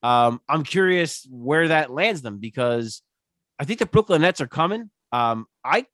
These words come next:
this is maybe a little bit of a hot take. I, I kinda think the Brooklyn Nets are gonna wind up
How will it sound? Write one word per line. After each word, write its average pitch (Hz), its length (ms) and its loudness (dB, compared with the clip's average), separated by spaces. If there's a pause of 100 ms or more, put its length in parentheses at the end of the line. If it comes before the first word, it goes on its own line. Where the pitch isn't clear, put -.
(580)
this 135 260 -10
is 147 140 -10
maybe 147 380 2
a 143 60 2
little 156 160 2
bit 156 100 0
of 143 60 0
a 120 40 -2
hot 151 240 -2
take. 214 380 -6
I, 143 160 -2 (220)
I - 160 -2
kinda 349 260 -6
think 226 240 -10
the 139 80 -10
Brooklyn 170 300 0
Nets 170 180 2
are 139 40 -6
gonna 131 160 0
wind 139 240 2
up 131 80 -8